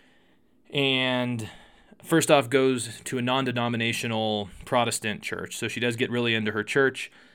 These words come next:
Again, that's not enough. <laughs> And it seems like the identity of the church and everything just isn't enough for her. She still feels this emptiness and needs to seek. And that's where she gets into CrossFit.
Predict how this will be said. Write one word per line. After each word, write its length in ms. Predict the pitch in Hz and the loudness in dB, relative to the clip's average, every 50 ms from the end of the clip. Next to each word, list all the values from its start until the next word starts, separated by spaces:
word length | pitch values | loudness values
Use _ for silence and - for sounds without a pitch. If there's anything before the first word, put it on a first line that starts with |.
| _ _ | _ _
Again, 500 | 123 123 117 127 123 123 123 123 117 117 - _ _ _ _ _ _ _ _ _ _ _ _ _ _ _ _ _ _ | -6 -4 -2 0 0 0 -2 -4 -6 -8 -12 _ _ _ _ _ _ _ _ _ _ _ _ _ _ _ _ _ _
that's 240 | - 131 123 123 - | -2 0 0 0 0
not 160 | 139 127 127 | -2 0 0
enough. 460 | 123 113 113 113 120 123 - - - - - - - - | 0 0 0 0 -2 -2 -4 -10 -12 -8 -6 -4 0 0
<laughs> 240 | - 113 143 143 107 - _ - - - - - - - 135 | 0 0 0 -2 -6 -8 _ -20 -20 -20 -20 -14 -6 -2 2
And 340 | 131 127 123 117 117 117 107 | 2 2 2 2 0 -2 -4
it 100 | 117 120 | -6 -6
seems 300 | - - 139 131 131 117 | -4 -4 -4 -4 -2 -2
like 160 | 120 120 110 | -2 -2 0
the 80 | - 120 | 0 0
identity 480 | 113 113 113 113 113 117 110 107 113 107 | 0 0 0 -2 -2 -2 -2 -2 -2 -2
of 80 | 98 | -2
the 40 | 101 | -4
church 360 | 98 - - 117 110 110 - | -6 -4 -4 -2 -2 -2 -2
and 80 | 113 110 | -4 -4
everything 460 | 107 101 110 104 - 117 110 110 107 | -2 -4 -4 -4 -4 -4 -4 -2 -4
just 140 | 101 - - | -4 -6 -6
isn't 220 | 117 107 110 101 | -4 -4 -4 -4
enough 280 | 98 107 127 135 135 - | -2 0 2 0 0 2
for 120 | - 139 117 | 0 -2 0
her. 180 | 123 127 123 | 0 -2 -2
She 140 | 117 - 113 | -4 -6 -6
still 380 | 107 - - 131 120 117 110 104 | -6 -4 -4 -2 -2 -2 -2 -4
feels 300 | - - 123 113 110 107 | -6 -6 -4 -4 -4 -6
this 160 | 107 - 123 | -6 -4 -2
emptiness 480 | 127 123 117 123 117 117 117 113 - | -2 -2 0 -2 -2 0 -2 -2 -4
and 80 | - 104 | -6 -6
needs 160 | 104 101 - | -6 -8 -8
to 100 | - - | -10 -8
seek. 440 | - - - 151 170 165 - - - - - - - - - _ _ _ _ | -4 0 2 2 2 2 0 -8 -18 -18 -20 -20 -20 -20 -20 _ _ _ _
And 400 | - 139 139 135 131 127 127 123 | 0 2 2 2 2 0 -2 -2
that's 240 | 120 131 139 151 - | 2 4 4 4 4
where 80 | 170 139 | 2 0
she 140 | - - 135 | 0 0 0
gets 180 | 131 123 - | 0 0 0
into 140 | 131 127 127 | -2 -4 2
CrossFit. 460 | - 240 285 302 - - - - - | 6 6 6 6 6 2 -4 -8 -10